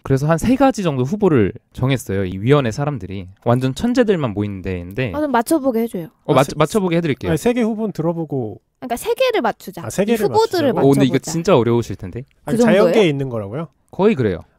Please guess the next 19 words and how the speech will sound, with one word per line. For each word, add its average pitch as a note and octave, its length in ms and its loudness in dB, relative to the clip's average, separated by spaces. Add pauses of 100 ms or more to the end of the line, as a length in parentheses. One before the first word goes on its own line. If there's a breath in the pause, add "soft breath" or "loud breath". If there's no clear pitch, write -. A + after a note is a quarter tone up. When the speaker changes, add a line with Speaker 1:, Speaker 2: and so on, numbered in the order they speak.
(100)
Speaker 3:
아, E3 160 -2
하나. F3 320 0 (160)
공전주기. D#3 680 0 (160)
Speaker 1:
공전주기요? A#2+ 720 -4
어떻게? - 540 -2
Speaker 3:
그냥, - 20 -8 (140)
아니, D3 140 2
그냥 E3+ 260 2 (140)
Speaker 1:
네. C3+ 100 0
Speaker 3:
뱉어보는 B2 340 -2
거예요. F2+ 240 -10
Speaker 1:
음, A#2 340 -2
Speaker 3:
<laughs> - 380 -4
Speaker 1:
그러니까 D3+ 280 0
지금 F3+ 260 0
말씀드리는 C#3 480 2
건 C#3 180 0
길이에요, D3 520 0
길이. E2 360 -10